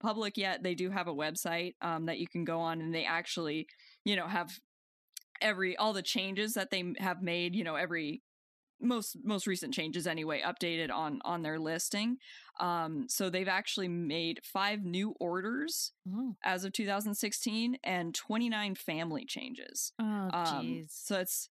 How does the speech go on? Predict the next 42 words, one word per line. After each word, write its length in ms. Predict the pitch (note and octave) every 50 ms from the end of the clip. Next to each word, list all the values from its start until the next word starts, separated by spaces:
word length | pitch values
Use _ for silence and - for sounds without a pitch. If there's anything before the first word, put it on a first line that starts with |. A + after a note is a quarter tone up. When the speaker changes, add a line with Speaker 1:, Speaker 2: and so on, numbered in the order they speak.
| - - - - - -
Speaker 1:
if 200 | - - G#3+ G#3
you 100 | A3 A3
go 160 | G3 A3+ A#3+ E4
on 100 | D#4+ D4
Wikipedia, 680 | B3 C4+ - A#3 - - - G#3+ A3 A3+ A3 G#3 F3+ D3
actually, 760 | G2+ A2+ F3 F3+ - - - A#3 F3+ E3 D3 D3 D3 C3 - -
um, 220 | - F#3+ F#3 F3 F#3
this 140 | G3 A3 B3
was 140 | C4+ A#3
my 140 | A#3 A3+ G3+
one 200 | G3+ G3 G3 F#3 F3+
Wik-, 200 | G3 F#3+ F#3+ -
Wikipedia 540 | G3+ G#3 G3+ G3+ F#3+ G#3+ G3+ F3+ F#3 F3+
reference 320 | D#3 D3+ F3 F#3 F3+ F#3 -
'cause 140 | - G3 F#3+
I 80 | F3+
was 160 | F#3 F#3 F3+
really 400 | G3+ F#3 F#3+ G#3+ B3 B3 A#3 G#3+
curious 420 | E3+ - A#3+ G3 G3 F#3 F3+ F#3+ F#3
of 80 | E3+
how 160 | F#3+ G#3+ F3 F3
many 160 | E3+ E3+ D#3
plants 420 | - - E3+ D#3 D#3 E3 - - -
they 140 | F3 E3+ D#3
had 80 | D#3+ D#3
actually 800 | G2+ - D3 - - - F3 C#3+ B2 B2+ A#2+ C3 C#3+ D3 B3 - _ _ _ _ _ _ _ _ -
adjusted. 640 | - F#3+ - - D3+ D#3 - - - G3+ G3+ G#3+ B3 - - - - - -
You 140 | F#3+ A3 G#3
can 160 | A3+ A3 G#3
go 100 | G3+ G3+
on 140 | G3+ G3+ G3
there 160 | F#3+ F#3+ F#3+
and 140 | F#3+ F#3 F#3
they 80 | F3+ G3+
have, 440 | G3+ G3+ F#3 F#3 F3+ F#3 F3 D#3 -
um, 380 | - F3+ F3 E3+ E3+ E3 B2
they 100 | C#3+ G#3
have, 180 | D#4 B3 A3 G#3+
like, 200 | - A3 - - - -
a 100 | - B3
full-on, 800 | G#3+ - - - A3 G3 B3 G#3+ G#3 G3 F#3 F#3+ G3 F#3+ G3 F#3
like, 160 | D#3+ D#3+ C#3